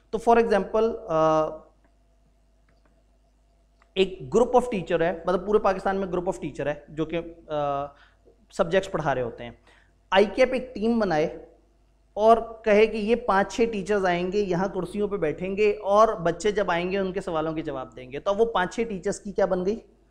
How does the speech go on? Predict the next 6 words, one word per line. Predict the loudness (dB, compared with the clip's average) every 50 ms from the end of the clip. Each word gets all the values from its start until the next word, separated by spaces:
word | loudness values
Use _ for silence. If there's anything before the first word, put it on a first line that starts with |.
| _ _ _ _ -6
टीम। | -4 -4 -4 -4 -6 -10 -18 _ _ _ _ -2 0
अलग-अलग | 2 4 4 6 4 4 2 2
कॉलेज | 0 0 0 0
से | -2 -2 -6
आए | -6 -6 -6
हैं, | -8 -10 -12 -14 -18 _ -20